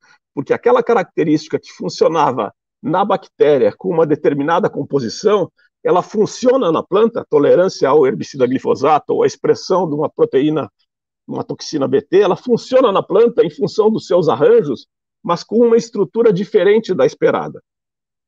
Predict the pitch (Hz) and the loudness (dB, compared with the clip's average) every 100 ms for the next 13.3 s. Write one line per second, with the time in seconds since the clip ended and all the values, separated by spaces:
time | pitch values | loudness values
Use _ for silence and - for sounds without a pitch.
0 | _ _ _ _ _ _ _ _ - 165 | _ _ _ _ _ _ _ _ -8 -2
1 | - - 233 - - 160 175 170 170 151 | 0 0 -2 -4 -4 -4 -2 -2 -2 0
2 | 208 233 220 208 214 - - 180 185 - | 2 4 2 0 -2 -6 -4 -2 -2 0
3 | 208 151 165 160 160 185 233 - 220 214 | 2 2 2 0 -2 0 0 -2 0 0
4 | 196 - _ _ _ - 151 147 - - | -2 -10 _ _ _ -4 -2 -4 -10 -6
5 | 180 214 226 - - 156 160 180 208 226 | 0 2 0 -8 -10 -6 -4 -2 0 0
6 | 185 170 160 214 160 165 165 214 220 220 | 2 0 0 -2 -2 -4 -2 0 0 0
7 | - 190 - - 277 - - 330 - - | -6 -6 -8 -4 -4 -4 -2 -2 -2 -8
8 | 180 196 202 220 196 202 185 143 151 143 | -6 0 2 4 2 2 2 2 2 2
9 | 139 156 156 120 170 139 117 196 180 _ | -2 -2 -6 -2 -2 -2 0 -2 -2 _
10 | _ _ - 185 - 311 240 165 110 156 | _ _ -10 -6 0 2 2 0 -2 -4
11 | - 156 160 147 135 156 190 185 170 175 | -4 -4 0 0 0 0 -2 -2 0 2
12 | 175 180 - 185 175 151 165 - 160 131 | 0 -2 -2 -4 -4 -4 -4 -2 -2 2
13 | 160 180 190 | 0 0 -4